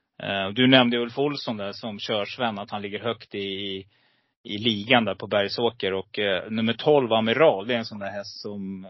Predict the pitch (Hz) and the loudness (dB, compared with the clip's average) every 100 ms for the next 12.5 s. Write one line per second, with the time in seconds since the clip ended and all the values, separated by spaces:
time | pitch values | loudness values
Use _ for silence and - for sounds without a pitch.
0 | 82 - 120 113 107 92 95 139 135 90 | -18 0 4 4 2 -6 -4 4 4 4
1 | 127 - 117 113 117 - 131 - - - | -8 -6 -10 -10 -12 -6 -4 -6 -12 -14
2 | 107 104 113 104 - - 110 117 113 101 | -12 -10 -8 -6 -6 -6 -4 -4 -2 -4
3 | 98 _ _ _ _ - 110 131 131 123 | -4 _ _ _ _ -16 2 6 6 4
4 | 117 110 107 110 110 104 - 104 104 101 | 0 0 0 -2 -2 -2 -4 -6 -2 -4
5 | - 117 110 113 101 95 123 104 101 - | 0 0 0 -4 -6 -4 -4 -6 -6 -8
6 | 104 - 107 92 104 101 - - - - | -8 -2 0 0 0 0 0 -8 -20 -14
7 | 101 104 98 95 113 - 123 117 107 101 | -10 -8 -8 -4 -4 0 2 4 2 -2
8 | - 107 104 101 92 101 98 - 107 95 | -2 -2 -2 -2 -2 -2 -4 -4 -4 -4
9 | 113 110 101 104 - 110 107 101 95 98 | 0 0 0 -6 -6 -4 -2 -2 -4 -8
10 | 98 _ _ _ _ _ - - - 80 | -16 _ _ _ _ _ -10 -8 -12 -6
11 | 127 131 131 135 135 131 - 120 120 117 | 4 8 8 8 8 6 2 -2 -2 -6
12 | 110 113 113 120 | -10 -8 -4 -2